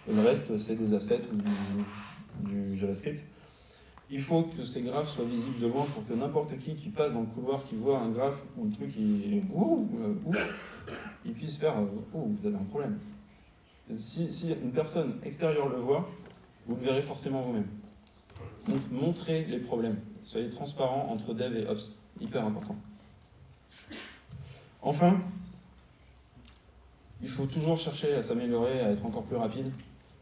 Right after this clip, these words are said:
Quand un déploiement prend dix minutes, si ça se trouve, il peut en prendre cinq. Donc itérez, comme quand vous êtes, euh, vous faites du Scrum, itérez,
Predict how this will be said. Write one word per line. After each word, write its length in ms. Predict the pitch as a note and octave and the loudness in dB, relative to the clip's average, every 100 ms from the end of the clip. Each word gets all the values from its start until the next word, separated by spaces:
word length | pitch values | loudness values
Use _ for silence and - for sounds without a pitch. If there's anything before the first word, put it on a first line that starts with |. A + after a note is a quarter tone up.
| - | -8
Quand 200 | A2+ G#2+ | -4 0
un 80 | A2+ | 2
déploiement 400 | A#2+ D3 B2+ B2+ | 2 0 0 -2
prend 180 | - | -2
dix 220 | G2+ G#2+ D3 | -2 0 2
minutes, 360 | C#3 C3+ C3+ - | 2 2 0 -8
si 120 | - - | -12 -6
ça 140 | A2 | -4
se 60 | G#2+ | -2
trouve, 160 | C3+ | -2
il 60 | A2 | 0
peut 100 | G#2+ | 0
en 60 | G2+ | -2
prendre 240 | G#2+ G#2 | 0 -4
cinq. 320 | - A#2 - - - - - - - - - - - - | -4 -6 -8 -14 -20 -20 -20 -20 -20 -20 -20 -20 -16 -2
Donc 260 | A#2+ A#2+ | -2 0
itérez, 480 | E3 D#3+ D3+ D#3 F3 - - - | 0 4 6 8 6 -2 -12 -6
comme 160 | C#3+ C#3+ | -4 -4
quand 120 | C3+ | -2
vous 300 | A#2+ A2+ A2+ | -2 0 0
êtes, 140 | A2+ A2+ | 0 2
euh, 280 | A2 G#2 G#2+ | 4 4 2
vous 80 | |
faites 140 | G#2+ A2 | 0 -2
du 80 | A2 | -4
Scrum, 260 | - B2 | -2 -2
itérez, 360 | B2+ C3 B2+ B2+ | -2 -2 0 -2